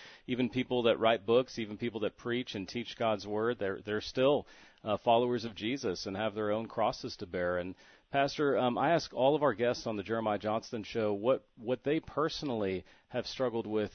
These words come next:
with an unanswered question. I mean, if you could ask God anything right now, what would it be? Or perhaps you've already answered it and it was formative in your Christian life. I know you've ministered, you and Kathy, so powerfully,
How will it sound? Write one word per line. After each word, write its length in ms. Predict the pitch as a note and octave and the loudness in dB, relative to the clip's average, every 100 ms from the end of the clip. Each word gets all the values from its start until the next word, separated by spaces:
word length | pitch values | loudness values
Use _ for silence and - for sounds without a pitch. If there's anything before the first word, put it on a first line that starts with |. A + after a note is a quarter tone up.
| - | -10
with 200 | B2 A#2 | -8 -4
an 100 | G#2 | -2
unanswered 500 | G#2 G#2+ G2+ - F#2+ | 0 0 -2 -6 -8
question. 460 | - G#2+ G2 - F#2 | -2 -2 -2 -6 -6
I 80 | |
mean, 140 | F#2 G2 | -4 -4
if 120 | F#2+ | -6
you 80 | C3+ | -4
could 140 | C3 | 0
ask 260 | B2+ A#2+ B2 | 2 0 0
God 240 | A#2+ A#2+ | 2 2
anything 460 | A#2+ B2+ - A#2+ A2+ | 2 -4 -4 -4 0
right 240 | A#2 A2+ | 2 2
now, 220 | A#2+ B2 | 2 0
what 220 | A2 A#2 - | 2 2 2
would 120 | A2 | -2
it 120 | F#2 | -2
be? 180 | A#2+ C3+ | -2 -2
Or 80 | B2 | -2
perhaps 380 | - C3+ - | 2 2 2
you've 120 | C#3+ C#3 | -2 2
already 280 | C#3 B2+ - | 2 0 -2
answered 500 | B2+ D#3 - B2 G#2 | -2 -2 -4 -2 0
it 160 | G#2+ | 0
and 80 | A#2 | -2
it 20 | |
was 140 | G#2+ - | -8 -10
formative 500 | - B2 B2 A#2+ A2+ | -6 -4 -2 -2 -2
in 100 | A2 | -4
your 100 | G2+ | -6
Christian 440 | - A#2 - G#2+ | -4 -6 -6 -4
life. 300 | G#2 G#2 G2+ | 2 2 2
I 80 | C3 | 2
know 120 | D3+ | 2
you've 280 | C#3+ C#3 G#2+ | 2 2 0
ministered, 680 | A#2 B2+ A#2 - A#2 G#2+ | 0 0 -2 0 2 2
you 160 | G2+ A#2 | 0 -4
and 120 | G#2+ | -4
Kathy, 600 | - A2 G#2 G2 G2+ F#2 - - - _ | -4 -2 -2 -4 -6 -8 -10 -20 -20 _
so 280 | - - B2+ | -16 -4 -4
powerfully, 720 | C3+ B2+ A#2+ A#2 - G2+ F#2 | 0 4 4 4 0 -2 -2